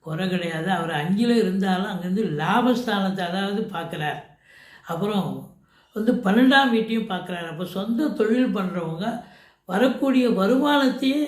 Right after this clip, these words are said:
தொழில்ல இன்னும் போட்டு விரிவுபடுத்தக்கூடிய ஒரு தருணமாகத்தான் இது அமையப் போகிறது என்று சொன்னால் மிகையாகாது. மற்றபடி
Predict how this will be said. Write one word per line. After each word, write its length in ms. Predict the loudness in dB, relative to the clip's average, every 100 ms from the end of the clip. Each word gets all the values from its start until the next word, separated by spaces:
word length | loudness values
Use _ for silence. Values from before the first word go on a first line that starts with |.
| -6 -8
தொழில்ல 500 | -2 0 0 0 0
இன்னும் 320 | 0 0 0 -2 -2
போட்டு 300 | -2 0 0
விரிவுபடுத்தக்கூடிய 1040 | 0 2 2 2 0 -2 -6 -4 -2 -2 -4
ஒரு 140 | -6
தருணமாகத்தான் 1040 | -6 -4 0 2 4 2 2 -2 -4 -4 -2
இது 220 | -2 -2
அமையப் 440 | -6 -4 -4 -4 -6
போகிறது 460 | -6 -6 -8 -4 -4
என்று 180 | -4 -4
சொன்னால் 440 | -6 -6 -6 -6 -8
மிகையாகாது. 800 | -8 -8 -6 -6 -6 -8 -8 -10 -10 -18 -20 -20 -20 _ -10
மற்றபடி 500 | -8 -6 -4 -4